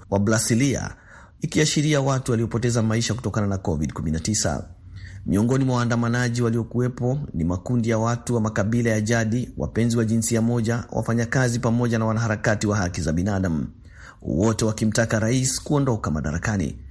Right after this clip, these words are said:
Kufikia sasa, Brazil imetangaza visa vya maambukizi karibu milioni mbili, huku idadi ya vifo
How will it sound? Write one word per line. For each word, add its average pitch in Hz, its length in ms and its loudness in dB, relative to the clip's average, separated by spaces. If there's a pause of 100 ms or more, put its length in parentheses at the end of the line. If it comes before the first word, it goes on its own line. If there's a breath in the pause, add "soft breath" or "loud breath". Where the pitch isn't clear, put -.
(420 loud breath)
Kufikia 180 320 2
sasa, 165 260 4
Brazil 147 540 2
imetangaza 135 540 2
visa 135 520 0
vya 131 140 0
maambukizi 123 540 0
karibu 127 280 2
milioni 117 340 2
mbili, 117 380 0
huku 151 420 2
idadi 143 320 2
ya 127 60 2
vifo 131 440 -2